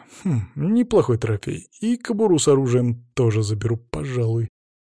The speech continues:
А затем я заметил еще одну кобуру у другого бандита, решив и его разоружить.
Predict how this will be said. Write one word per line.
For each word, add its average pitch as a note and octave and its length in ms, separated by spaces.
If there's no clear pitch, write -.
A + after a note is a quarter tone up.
А B2+ 120
затем C#3 260
я F#3 140
заметил E3+ 380
еще F3+ 340
одну A#2+ 180
кобуру C#3 580
у E3 80
другого B2 440
бандита, B2 540
решив F#3+ 480
и F3 60
его C#3 400
разоружить. A#2+ 840